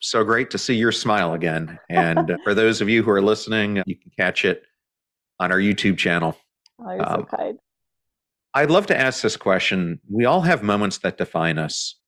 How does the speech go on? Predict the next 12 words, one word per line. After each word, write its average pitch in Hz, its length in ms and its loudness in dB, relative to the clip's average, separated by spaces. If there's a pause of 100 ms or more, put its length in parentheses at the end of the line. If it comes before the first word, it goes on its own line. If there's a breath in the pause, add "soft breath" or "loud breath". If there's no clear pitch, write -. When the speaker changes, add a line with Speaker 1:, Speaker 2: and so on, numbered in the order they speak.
(360)
Speaker 1:
How 185 220 0
did 151 320 2
a 98 100 0
firework 104 560 2
accident 87 600 -2 (460)
eventually 101 720 0
lead 101 300 0
you 95 120 2
to 87 80 -2
becoming 87 520 -2
Miss 87 220 -4
Nevada? 78 480 -2